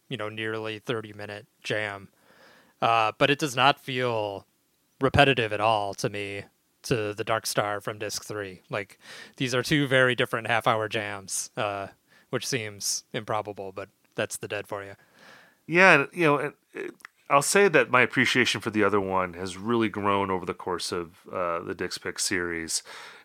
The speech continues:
Speaker 2: because I always feel like it's a real shot in the arm in terms of, you know, the energy that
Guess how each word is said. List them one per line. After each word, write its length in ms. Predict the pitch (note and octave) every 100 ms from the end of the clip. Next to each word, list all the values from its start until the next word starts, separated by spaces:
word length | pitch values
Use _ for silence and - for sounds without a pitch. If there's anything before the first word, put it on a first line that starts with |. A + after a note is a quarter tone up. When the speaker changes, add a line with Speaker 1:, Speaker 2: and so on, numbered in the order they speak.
| _ - -
Speaker 2:
because 200 | - A#2
I 100 | A2+
always 200 | A#2+ -
feel 140 | A#2+
like 140 | G#2
it's 100 | G#2+
a 80 | A2
real 200 | F#2+ G#2+
shot 360 | F2+ - G#2 G#2+
in 60 |
the 160 | G2 F2+
arm 280 | F2+ F#2 E2+
in 60 |
terms 320 | D#2 G2+ E2+ G2+
of, 240 | F2+ - _ _ _
you 100 | -
know, 140 | F2+ F2+
the 160 | F#2 G2
energy 480 | G#2 F#2 F2 F#2+ F2
that 240 | E2+ F2